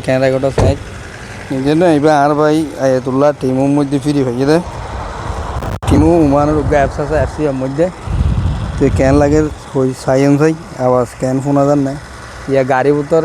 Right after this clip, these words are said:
গ্লাস টালাস বন্ধ, ওটা গাড়ি এনে ঘুরাই ঘুরাই দেখা, ওই তো ফোন দেখা না, গাড়ি এনে দেখা না, গাড়ি এনে দেখা দি। হ্যাঁ, হ্যাঁ, তার হিন্দি দেখা।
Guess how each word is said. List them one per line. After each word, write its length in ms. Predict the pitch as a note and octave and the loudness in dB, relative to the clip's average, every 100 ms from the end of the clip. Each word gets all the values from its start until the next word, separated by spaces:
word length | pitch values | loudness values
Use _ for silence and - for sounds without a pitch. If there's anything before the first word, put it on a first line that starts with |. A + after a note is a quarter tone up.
| D#3 | 0
গ্লাস 220 | C#3 C3+ - | 0 0 0
টালাস 180 | D3+ D3 | -2 0
বন্ধ, 140 | C3+ C#3 E3 | 0 2 2
ওটা 100 | F#3+ E3 | 4 2
গাড়ি 140 | E3+ F#3 | 4 2
এনে 100 | F#3 F#3 | 0 0
ঘুরাই 160 | F#3 F#3+ | 2 4
ঘুরাই 160 | G3 E3 C3+ | 4 2 0
দেখা, 160 | D3 C#3+ - | -2 -4 -8
ওই 60 | C#3+ | -6
তো 40 | D3+ | -4
ফোন 100 | D#3+ E3+ D#3+ | -2 -2 -2
দেখা 120 | C#3 C3 | -2 -4
না, 60 | B2+ D3+ | 0 2
গাড়ি 140 | D#3+ G3+ | 2 2
এনে 100 | A3 | 2
দেখা 120 | E3+ F#3 F#3+ | 2 2 4
না, 40 | E3+ | 4
গাড়ি 140 | D#3+ F#3+ | 4 2
এনে 100 | F#3 | 2
দেখা 140 | D3+ D#3+ | 2 0
দি। 80 | E3 - - - - - - | 0 -4 -4 -4 -2 -2 -2
হ্যাঁ, 240 | C#3+ D3 C#3 C3+ | 0 0 0 2
হ্যাঁ, 200 | D#3 C#3+ - - - - - | 2 0 0 0 0 0 2
তার 140 | D3 C#3+ | 2 4
হিন্দি 160 | D3 E3 | 2 2
দেখা। 200 | C#3+ C#3 | 2 0